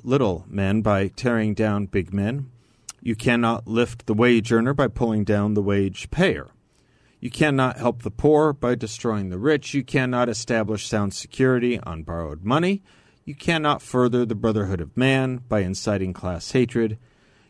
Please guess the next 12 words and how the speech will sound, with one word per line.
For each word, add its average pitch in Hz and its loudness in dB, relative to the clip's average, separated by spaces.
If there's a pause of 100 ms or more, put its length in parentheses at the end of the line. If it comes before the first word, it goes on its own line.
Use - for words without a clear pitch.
You 104 -14
cannot 120 0
keep 120 -2
out 113 4
of 101 -6
trouble 101 0
by 107 -4
spending 110 -4
more 101 2
than 90 -4
you 87 -2
earn. 127 0